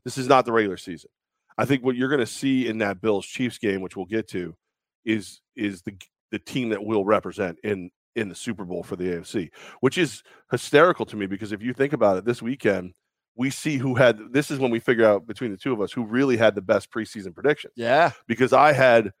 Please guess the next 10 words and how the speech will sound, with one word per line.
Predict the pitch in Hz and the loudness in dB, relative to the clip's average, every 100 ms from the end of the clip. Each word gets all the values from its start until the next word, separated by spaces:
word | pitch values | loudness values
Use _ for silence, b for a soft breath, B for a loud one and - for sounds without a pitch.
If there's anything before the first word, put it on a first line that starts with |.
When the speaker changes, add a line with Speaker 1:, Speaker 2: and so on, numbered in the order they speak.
| _ _ | _ _
Speaker 1:
Rams | 110 135 131 117 | 0 2 2 2
over | 120 98 | 0 0
Chiefs, | 92 - 147 113 - - | -4 -4 -2 -4 -8 -12
you | 110 135 | -2 2
had | 113 | 2
Bucks | 120 117 127 | 2 0 -2
over | 110 | -4
Bills. | 104 120 147 - | 0 0 0 -6
Speaker 2:
Yep. | 123 - _ _ _ _ | -8 -8 _ _ _ _
Speaker 1:
So | - 131 117 98 | 2 4 4 -2